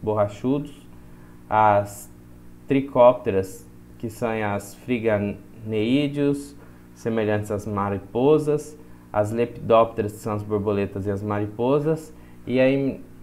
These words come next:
Himenópteras, que são as abelhas, formigas, vespas, marimbondos. Aqui as principais ordens de inseto, a Blastódia,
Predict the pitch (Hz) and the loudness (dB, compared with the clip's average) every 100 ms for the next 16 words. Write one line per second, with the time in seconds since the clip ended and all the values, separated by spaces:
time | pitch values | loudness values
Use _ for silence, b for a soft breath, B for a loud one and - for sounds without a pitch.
0 | - - - - - 135 160 165 139 113 | -20 -20 -20 -20 -6 -2 0 2 4 6
1 | 107 - 101 95 - - 117 110 110 101 | 6 4 -6 -6 -8 -4 -2 2 2 2
2 | 123 143 131 131 110 104 120 131 123 110 | 4 4 2 -2 -2 0 0 0 0 -4
3 | 104 107 120 - 107 104 101 101 98 104 | -2 -2 -4 -4 -6 -2 -4 -4 -4 -2
4 | 110 135 139 139 - - - - - - | -2 -2 -6 -12 -18 -20 -20 -20 -20 -20
5 | - B B B B B B - 113 - | -20 B B B B B B -4 -4 0
6 | 143 143 135 135 - 135 135 131 123 120 | 0 0 -4 -4 2 4 6 6 6 4
7 | 127 120 120 - 117 98 95 98 98 117 | -2 -4 -6 -2 2 2 2 -2 4 4
8 | 120 - 113 104 92 92 | 4 0 4 6 4 -4